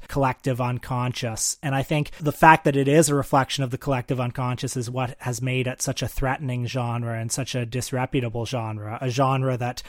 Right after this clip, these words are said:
you know, Siskel and Ebert might <laughs> crusade against in the eighties because there's something uncontrollable about it. It's where people go to work through these difficult and unsavory ideas and impulses, and where all sorts of people, you know, not just the intelligentsia, not just the upper classes,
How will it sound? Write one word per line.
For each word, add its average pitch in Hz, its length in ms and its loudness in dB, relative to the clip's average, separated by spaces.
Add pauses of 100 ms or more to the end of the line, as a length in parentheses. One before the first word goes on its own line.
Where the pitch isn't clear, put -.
(240)
you 135 80 -2
know, 123 260 -4
Siskel 127 460 0
and 123 80 0
Ebert 120 360 -2
might 127 280 -2
<laughs> - 0 -
crusade 139 500 2
against 127 400 -2
in 127 80 0
the 120 140 -2
eighties 120 340 -2
because 135 300 -4
there's 143 160 2
something 160 320 0
uncontrollable 135 840 0
about 110 320 -6
it. 107 140 -10
It's - 200 -4
where 135 460 2
people 151 240 6
go 143 280 6
to 139 60 4
work 131 280 -2
through 135 300 0
these 123 280 -2
difficult 135 540 -2
and 131 80 0
unsavory 131 720 0
ideas 123 580 -2
and 123 100 -2
impulses, 123 1040 2
and 139 140 -4
where 135 160 0
all 147 280 8
sorts 143 400 0
of 139 120 -4
people, 113 380 2
you 117 80 -8
know, 117 140 -6
not 139 200 0
just - 200 2
the 143 80 2
intelligentsia, 127 920 -2
not 127 220 -2
just - 360 0
the 131 120 -2
upper 131 220 2
classes, 127 720 -2